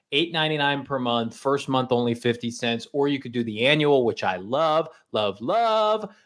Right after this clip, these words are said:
Fifty-nine eighty-eight, you get a free T-shirt from our P H N X merchandise locker. We dropped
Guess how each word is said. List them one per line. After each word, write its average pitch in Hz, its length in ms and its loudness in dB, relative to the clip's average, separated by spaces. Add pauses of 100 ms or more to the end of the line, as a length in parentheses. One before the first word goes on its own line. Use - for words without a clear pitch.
(120)
Fifty-nine 147 580 0
eighty-eight, 135 420 0
you - 80 -12
get 117 120 -4
a - 20 -8
free 143 240 -2
T-shirt 127 480 -4
from 113 220 -2
our 101 100 -2
P 127 160 2
H 113 180 0
N 113 60 -2
X 107 260 -2 (280)
merchandise 127 720 0
locker. 117 380 2
We 107 160 -8
dropped 107 420 0